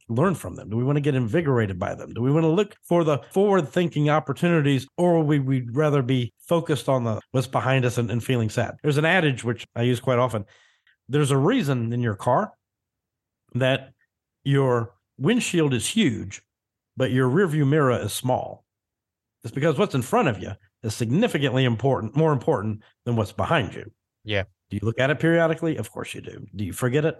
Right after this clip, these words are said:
Speaker 1: No. But you use that to help you get to your destination.
Speaker 2: Yeah.
Speaker 1: And, um, that's really the, the core story that I wanna leave with people
Speaker 2: That's a
Speaker 1: is
Speaker 2: great
Speaker 1: that
Speaker 2: story. Yeah.
Speaker 1: Thank you. Yeah. Is don't get sucked into the muck.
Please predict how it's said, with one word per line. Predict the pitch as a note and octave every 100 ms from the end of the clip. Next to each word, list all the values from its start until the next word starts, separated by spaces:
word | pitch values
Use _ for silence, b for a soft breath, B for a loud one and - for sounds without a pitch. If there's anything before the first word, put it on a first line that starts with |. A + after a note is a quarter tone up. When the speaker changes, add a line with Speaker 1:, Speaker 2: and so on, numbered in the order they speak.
| -
Speaker 1:
No. | A#3 - - b b -
But | B2+ C#3 -
you | B2
use | C3 A3 E3
that | D#3 C3+ B2+
to |
help | C3+ C3
you | A2+
get | G2+ -
to | -
your | -
destination. | E2 - - E3 A2+ - - _ _ _ _
Speaker 2:
Yeah. | G#2 F#2+
Speaker 1:
And, | D3 C#3+ C#3
um, | C3+ C3
that's | G#3+ C4+ -
really | D#3+ F3 D#3+
the, | B2+ B2
the | B2
core | - F3+ E3+ C#3+
story | - - D#3 D3+
that | A#2
I | A#2
wanna | D#3+ C#3
leave | B2 B3+ F3
with | A2+
people | - F#2+ - - -
Speaker 2:
That's | D3+ -
a |
Speaker 1:
is | C#3+
Speaker 2:
great | B2 G#2+
Speaker 1:
that | B2+
Speaker 2:
story. | C3+ A#2 A2+ - _
Yeah. | B2 A2 G#2+
Speaker 1:
Thank | B3 C4+ A2+
you. | - -
Yeah. | A3 F#3 A2 - _ _ _ -
Is | D#3 C#3
don't | C#3+ G#3 B3
get | A#3
sucked | - G#3+
into | G3 E3+
the | C#3
muck. | C#3+ -